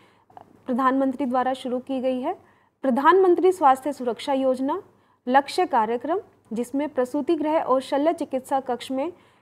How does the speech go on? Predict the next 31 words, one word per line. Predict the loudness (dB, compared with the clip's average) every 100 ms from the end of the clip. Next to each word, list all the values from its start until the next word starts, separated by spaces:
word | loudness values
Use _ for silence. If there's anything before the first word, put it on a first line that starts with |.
| _ _ _ _
प्रसूता | 0 0 0 0
की | 2 2
देखभाल | 2 0 -2 -2 -4 -12 _
की | -2
गुणवत्ता | 0 -2 -4 -4 -4
में | -4
सुधार | -4 0 0 0
हेतु | -6 -6
एक | -8 -8 -8
पहल | -6 -6
के | -2 -4
अंतर्गत | -4 -6 -6 -8 -10 -10
यह | -10
प्रोग्राम | -8 -8 -8 -8
चलाया | -6 -6 -6
जा | -6
रहा | -6 -6
है, | -8 -10 -12 -20 -20 -6
राष्ट्रीय | 6 6 6 -2
स्वास्थ्य | -4 -6 -6 -8
मिशन | -10 -10 -14 -16 -10
एनएचएम। | -8 -8 -10 -14 -20 _ _ _ _ _ _ _ 0
आइए | 2 2 2
अब | 0 0
इनके | 0 2 2
विषय, | 2 0 -4 -4 -8 -8
अ, | -6 -4
जो | -4
हमने | -2 -2 0 -2
अभी | -2 -4
तक | -2 -4